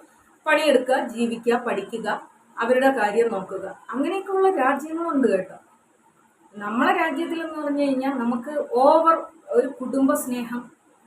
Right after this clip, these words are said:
കൂടുതലുള്ള ഒരു രാജ്യമാണ് എന്നാണ് എനിക്ക് തോന്നുന്നത്. അപ്പൊ അതുകൊണ്ട് തന്നെ ചില വീടുകളിൽ ഒരു അണ്ടർസ്റ്റാൻഡിങ് ഉണ്ടാകും. അതായത്, ആ, ഭർത്താവ് പറയും,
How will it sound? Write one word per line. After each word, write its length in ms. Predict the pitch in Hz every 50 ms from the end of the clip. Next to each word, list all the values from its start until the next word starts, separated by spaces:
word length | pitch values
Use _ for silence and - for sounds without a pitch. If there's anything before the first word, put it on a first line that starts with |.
| _ _ _ _ -
കൂടുതലുള്ള 540 | 247 254 269 277 277 285 269 247 226 226 226
ഒരു 180 | 226 220 226
രാജ്യമാണ് 720 | 220 214 208 208 208 - 233 233 226 208 208 208 208 208
എന്നാണ് 380 | 208 202 208 214 220 208 208 220
എനിക്ക് 320 | 226 226 226 233 277 277
തോന്നുന്നത്. 580 | 302 302 302 302 277 233 190 165 151 - _ _ _ _ _ _ _ _ _ _ _ _ _
അപ്പൊ 140 | - - 247
അതുകൊണ്ട് 420 | 240 262 277 294 320 339 339 330
തന്നെ 300 | 311 277 269 285 - - - _ _ _ _ _ _ _ _
ചില 180 | - 320 339 381
വീടുകളിൽ 640 | 403 339 320 302 277 302 285 262 220 214 226 269 269 - _ _ _ -
ഒരു 120 | 254 269
അണ്ടർസ്റ്റാൻഡിങ് 960 | 285 247 240 254 262 269 285 285 - - - - 294 277 269 269 269 262 240 233
ഉണ്ടാകും. 320 | 190 185 180 180 185 175 - - _ -
അതായത്, 300 | 214 226 233 233 240 339 349 - - - - - - -
ആ, 240 | 196 202 202 202 196 190 185 -
ഭർത്താവ് 400 | 226 240 - - 247 254 277 285
പറയും, 420 | 277 262 247 247 240 233 - -